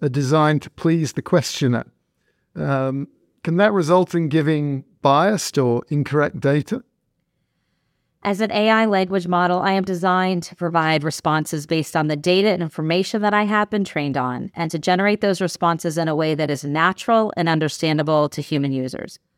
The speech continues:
Speaker 2: While my algorithms are not specifically designed to please the questioner, it is possible that they could produce responses that are biased or incorrect, particularly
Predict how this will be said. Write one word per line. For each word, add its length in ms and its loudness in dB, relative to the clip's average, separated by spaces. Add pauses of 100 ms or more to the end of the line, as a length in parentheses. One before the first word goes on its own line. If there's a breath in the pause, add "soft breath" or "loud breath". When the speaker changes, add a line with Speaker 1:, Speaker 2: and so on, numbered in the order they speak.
(300)
Speaker 2:
While 180 2
my 220 2
algorithms 880 2
are 120 0
not 220 2
specifically 680 0
designed 480 0
to 80 -10
please 320 -2
the 120 -6
questioner, 640 -2 (460)
it 140 0
is 160 2
possible 840 2 (160)
that 160 -2
they 160 2
could 180 -2
produce 360 0
responses 520 -2
that 140 2
are 100 2
biased 560 0
or 80 -2
incorrect, 560 -2
particularly 1120 -2